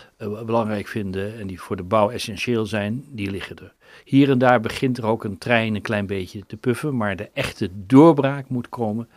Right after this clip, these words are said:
in de komende jaren. Dus die rails is onze verantwoordelijkheid ook. Kijk, wij zijn geen uitvoerende organisatie, want die uitvoering moet t-, tot tweeduizend vijftig, dus dan zouden we niet voor vier jaar benoemd zijn.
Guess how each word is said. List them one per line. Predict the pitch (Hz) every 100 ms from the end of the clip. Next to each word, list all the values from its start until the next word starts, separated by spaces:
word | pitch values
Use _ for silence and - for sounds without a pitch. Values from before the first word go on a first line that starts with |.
| - _
in | -
de | 110
komende | 110 98 90 90
jaren. | 95 85 78 _ - _
Dus | - 98 - _ _
die | 107 104
rails | 135 190 190 -
is | 180
onze | - 117 110
verantwoordelijkheid | 98 95 98 90 95 85 95
ook. | 90 - _ _ _ _
Kijk, | - 107
wij | 127
zijn | 107 139
geen | - 123 -
uitvoerende | 147 170 - 113 101 104
organisatie, | 98 - 92 110 90 -
want | 117
die | 120
uitvoering | 101 - 98 101
moet | 95 - -
t-, | -
tot | - 101
tweeduizend | - 95 90 123 113
vijftig, | 143 123 - 101
dus | - -
dan | 90 98
zouden | 107 95
we | 95
niet | 95
voor | - 107
vier | 107
jaar | 95 87
benoemd | 101 143 131
zijn. | - 110